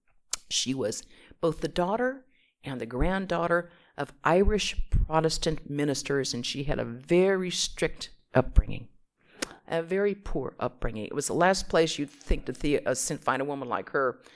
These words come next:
in India, right? Very strict upbringing, and she was very close to her father. And he doted on her, and she doted on him. Her mother was a bit of a tough cookie. So she, she was close to her father, and he died at the age of t-, and when she was ten.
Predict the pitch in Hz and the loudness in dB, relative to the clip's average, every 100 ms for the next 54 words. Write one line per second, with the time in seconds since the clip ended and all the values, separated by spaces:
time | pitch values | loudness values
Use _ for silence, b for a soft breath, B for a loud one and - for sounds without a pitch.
0 | B B - 127 101 87 - 113 117 - | B B -8 -6 -4 -6 0 2 2 -2
1 | - - B B B B B 160 160 208 | -16 -20 B B B B B -8 4 8
2 | 220 233 226 - 196 185 - 165 - 156 | 8 6 2 0 0 0 -2 -4 0 -2
3 | 160 170 165 - - 170 170 - 170 180 | -2 -6 -10 -20 -8 -6 -4 -6 -4 -6
4 | 165 180 202 220 - 170 170 - 147 151 | 0 4 4 2 0 -2 -2 -4 -6 -8
5 | - - - - _ _ _ _ - - | -12 -18 -20 -20 _ _ _ _ -20 -14
6 | 131 131 135 135 - 160 143 160 175 175 | -10 -6 -6 -6 -6 -8 -2 2 4 4
7 | 175 170 160 170 - 127 - - 143 151 | 0 -2 -4 -6 -6 -10 -10 -10 -6 -4
8 | 156 139 131 147 147 135 151 156 131 127 | -2 -4 -4 -6 -4 -2 0 0 -2 -2
9 | 135 127 - - - - - - - B | -2 -2 -2 -2 -4 -4 -10 -10 -12 B
10 | B B B B - - 180 - - - | B B B B -2 6 6 6 0 0
11 | 220 - - 202 180 - 202 220 214 208 | -4 -4 -4 -2 -4 -2 -2 -2 -6 -8
12 | - 202 202 202 - 170 202 202 180 175 | -6 -4 -4 -4 -8 -4 -2 0 2 2
13 | 180 - 160 160 147 - - 143 156 - | 0 0 0 0 -2 -4 -2 0 2 0
14 | 160 151 - 151 117 | 2 2 2 0 0